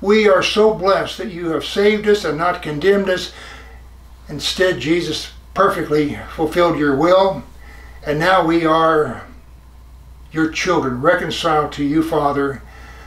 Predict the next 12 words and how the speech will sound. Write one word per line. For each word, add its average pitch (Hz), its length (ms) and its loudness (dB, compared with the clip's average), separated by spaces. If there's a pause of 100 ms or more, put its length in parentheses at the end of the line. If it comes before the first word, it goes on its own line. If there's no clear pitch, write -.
(600)
with 175 160 -14
full 185 260 2
rights 165 300 4
of 131 100 -4
inheritance. 131 760 -2 (280)
We 151 180 2
are 139 140 2
so - 240 0
blessed 147 420 0
to 156 100 -4
know 147 180 -2
you 135 400 -2